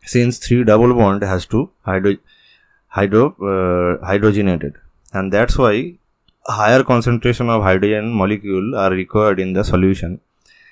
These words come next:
and that's why acetic acid plays a very crucial role, since the solubility of hydrogen gas is very high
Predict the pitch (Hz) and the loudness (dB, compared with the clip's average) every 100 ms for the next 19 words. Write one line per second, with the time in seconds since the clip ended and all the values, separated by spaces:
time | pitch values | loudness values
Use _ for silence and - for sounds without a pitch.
0 | _ - 87 98 113 123 107 117 95 92 | _ -10 -2 0 0 2 2 2 0 0
1 | 113 120 113 120 - 110 113 104 107 113 | -2 -2 -2 -4 -4 0 2 2 2 -2
2 | 107 - 92 92 92 101 - 104 117 - | -8 -8 -6 0 0 0 0 0 0 0
3 | 123 95 98 90 117 - _ _ _ _ | 0 2 2 2 -2 -10 _ _ _ _
4 | _ - 117 117 135 - 95 92 113 107 | _ -4 -2 0 -4 -4 -2 0 2 2
5 | 113 113 110 113 101 95 101 104 101 107 | 0 -2 0 2 2 2 0 -2 0 0
6 | 107 98 92 90 98 101 92 90 123 | 0 -6 -8 -4 -2 0 0 0 -4